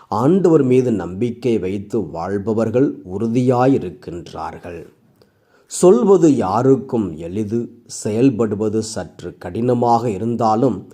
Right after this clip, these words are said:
அதுதான் நிலையான ஆசியை தரும். இறைவாக்கு. நம்பிக்கை கொண்டோர் பதற்றமடையார். எசாயா இருபத்தெட்டு பதினாறு என்கிறது இறைவாக்கினர் எசாயா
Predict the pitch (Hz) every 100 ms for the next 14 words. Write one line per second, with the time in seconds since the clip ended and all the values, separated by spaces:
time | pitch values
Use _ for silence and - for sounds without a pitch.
0 | _ _ _ _ 98 113 127 147 180 101
1 | 101 110 120 127 147 117 80 110 113 127
2 | 110 104 101 - 87 85 85 85 - _
3 | _ _ _ _ _ _ _ _ _ _
4 | _ _ _ _ _ _ _ _ _ _
5 | 110 110 113 92 - - - - - _
6 | _ _ _ _ _ 104 147 170 220 -
7 | 160 147 - 117 110 113 98 87 - 98
8 | 98 120 - 131 107 85 85 87 85 82
9 | - _ _ _ _ _ 98 95 110 107
10 | 95 98 123 131 - 98 - 92 92 101
11 | 123 123 110 95 - _ - 92 104 -
12 | 135 123 98 - - _ _ _ - 90
13 | 101 98 95 98 - 92 90 82 87 -
14 | 110 113